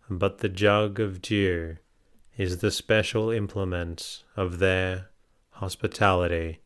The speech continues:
And that concludes tonight's readings. I hope you've enjoyed listening to the story of this mountaineer, and I hope you are feeling a little drowsy.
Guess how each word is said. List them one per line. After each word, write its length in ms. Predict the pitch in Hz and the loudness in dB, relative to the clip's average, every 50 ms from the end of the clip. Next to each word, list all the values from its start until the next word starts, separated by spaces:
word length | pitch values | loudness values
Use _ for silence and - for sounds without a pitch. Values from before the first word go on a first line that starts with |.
| _ _ _ _ _ _ _ _ _ _ _ _ - - - _ _ _ - _ _ _ _ _ _ _ _ _ - | _ _ _ _ _ _ _ _ _ _ _ _ -20 -20 -20 _ _ _ -20 _ _ _ _ _ _ _ _ _ -4
And 180 | 101 95 95 98 | -2 -2 0 2
that 180 | 98 101 101 | 0 0 0
concludes 840 | - - 107 104 92 - - 110 104 98 92 87 82 82 78 - - | -2 -6 -6 -6 -6 -4 -2 0 2 2 2 0 -2 -4 -6 -8 -10
tonight's 500 | - - 98 92 90 90 90 87 - - | -6 -4 -2 -2 -2 -2 -2 -4 -4 0
readings. 840 | 101 98 95 92 85 85 82 82 82 82 82 80 - - - - _ _ _ _ _ _ _ _ _ - _ _ _ _ _ _ _ _ _ _ - | 2 2 2 2 2 0 -4 -6 -8 -8 -10 -10 -10 -12 -14 -16 _ _ _ _ _ _ _ _ _ -20 _ _ _ _ _ _ _ _ _ _ 0
I 160 | 104 95 90 | 0 0 2
hope 240 | 90 98 104 101 - | 4 2 2 2 2
you've 200 | 113 110 101 101 | 0 0 0 0
enjoyed 680 | 107 104 101 95 107 104 101 101 95 95 95 90 95 87 - - | -2 -2 0 0 2 4 4 4 2 2 0 -2 -6 -12 -8 -4
listening 600 | - 104 - - - 104 92 90 87 87 87 85 - _ _ - | -2 -2 -2 -2 -4 -4 -4 -4 -6 -8 -10 -12 -14 _ _ -2
to 160 | - 110 98 | 0 2 2
the 120 | 92 101 92 | 2 2 0
story 800 | - - - - 107 104 104 104 101 101 101 101 101 98 98 - - - - | -2 -4 -2 0 0 2 2 2 2 2 0 -2 -4 -6 -8 -14 -18 -10 -6
of 220 | - 101 90 90 | -4 -4 -2 0
this 400 | 98 98 98 95 - - - - | 0 0 0 0 -2 -6 -6 -4
mountaineer, 920 | 98 95 95 95 95 95 92 - 101 98 95 92 90 87 85 82 82 - - _ _ _ _ - - - - - - - _ _ _ _ - - | -2 0 0 0 0 0 -2 -4 -4 -4 -4 -4 -4 -4 -4 -6 -8 -10 -14 _ _ _ _ -20 -20 -20 -20 -20 -20 -20 _ _ _ _ -12 -6
and 180 | 95 95 92 90 | -4 -4 0 0
I 140 | 98 95 92 | 0 0 -2
hope 420 | 85 92 101 101 101 98 - - | -2 -2 0 0 -2 -2 -4 -4
you 120 | 107 104 | -2 -2
are 120 | 98 98 95 | -2 -2 -4
feeling 680 | - - - 113 104 98 92 87 87 85 82 82 82 82 - _ _ _ - | -6 0 2 2 2 2 2 -2 -2 -4 -6 -8 -10 -14 -16 _ _ _ -6
a 120 | 95 90 90 | -2 -2 0
little 320 | 90 90 95 95 92 92 | 2 2 2 2 2 2
drowsy. 760 | 90 101 98 92 90 87 87 82 - 87 82 82 82 80 - | 4 4 2 4 2 0 -2 -2 -4 -6 -6 -6 -8 -10 -14